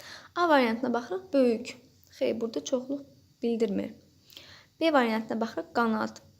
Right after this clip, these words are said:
Burada da, yəni çoxluq bildirmək üçün qanadlar olmalı idi. C variantına baxırıq, əl.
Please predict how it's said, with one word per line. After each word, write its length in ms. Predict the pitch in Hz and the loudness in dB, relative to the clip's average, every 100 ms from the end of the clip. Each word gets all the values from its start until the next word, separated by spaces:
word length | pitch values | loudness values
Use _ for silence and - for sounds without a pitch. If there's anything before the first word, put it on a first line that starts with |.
| - _ _ _ | -20 _ _ _
Burada 340 | 226 214 214 202 | -10 -6 -4 -2
da, 120 | 208 247 285 - | -2 -2 -4 -10
yəni 160 | 233 220 | -8 -6
çoxluq 340 | 233 233 254 | -6 -6 -2
bildirmək 520 | 247 233 240 240 240 294 | -2 0 0 -2 -4 -8
üçün 220 | 285 392 - - - | -8 -12 -14 -20 -12
qanadlar 540 | - 277 277 269 277 285 | 0 4 4 2 2 2
olmalı 420 | 214 196 202 - | 2 0 -2 -4
idi. 260 | - - 226 - - - - _ | -6 -6 -10 -12 -20 -20 -20 _
C 240 | - 349 320 | -4 0 4
variantına 460 | 294 247 247 247 | 4 4 2 0
baxırıq, 340 | 240 247 339 - - | 0 0 -4 -4 0
əl. 320 | 220 233 | 2 2